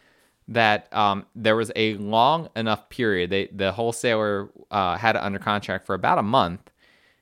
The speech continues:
And so because of that, that gave me enough time to secure financing on the property. I could have bought it with cash if I needed to, but, um,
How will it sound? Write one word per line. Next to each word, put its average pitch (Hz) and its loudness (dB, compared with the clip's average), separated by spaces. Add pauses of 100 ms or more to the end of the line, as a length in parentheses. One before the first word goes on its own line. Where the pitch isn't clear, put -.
(140)
And 117 -4
so 123 0
because 208 -2
of 147 -4
that, 110 0
that 170 -2
gave 113 0
me 107 -2
enough 101 -2
time 101 -2
to 110 -8
secure 113 -6
financing 113 -6
on 85 -8
the 80 -10
property. - -8 (120)
I 107 -2
could 113 -2
have 117 -2
bought 110 4
it 98 -2
with 107 -6
cash 107 0
if 104 -6
I 95 0
needed 120 -4
to, 151 -2 (720)
but, 110 0
um, 98 -2